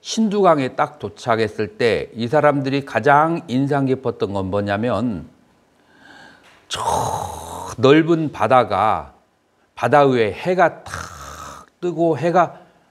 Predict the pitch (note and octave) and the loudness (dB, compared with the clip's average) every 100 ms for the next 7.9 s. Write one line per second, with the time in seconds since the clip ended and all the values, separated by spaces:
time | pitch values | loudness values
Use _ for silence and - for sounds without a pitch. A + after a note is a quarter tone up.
0 | _ _ _ - D3 C#3+ A#2 G2 D#2 B2+ | _ _ _ 0 2 4 4 0 0 2
1 | D3 E3 E3 D3+ D3 C#3+ E3+ F3 C#3 B2 | 4 4 2 6 4 4 0 0 0 -2
2 | A#2+ B2 D3+ D3 C3 A2+ G2+ F#2+ - - | -2 -2 0 0 -2 -2 -4 -4 -8 -8
3 | E3 D3+ B2 G2+ G#2 G#2 F2+ D#2+ - D#2 | -4 -2 -2 -4 -6 -4 -4 -6 -8 -12
4 | C#2+ _ _ _ - - - C3+ C#3 E3+ | -14 _ _ _ -20 -20 -2 2 4 6
5 | F3 D3+ G#2 A#2 D3+ E3 D#3+ D#3+ D#3+ E3 | 4 4 4 2 2 -2 2 2 2 -2
6 | - - A2+ - - C#3+ C3+ B2 G2+ G2+ | -4 -2 -2 -4 -10 -4 0 0 2 -2
7 | F#2+ - F2+ A2+ B2+ B2+ C#3+ G2+ | -2 -4 -4 0 0 2 2 2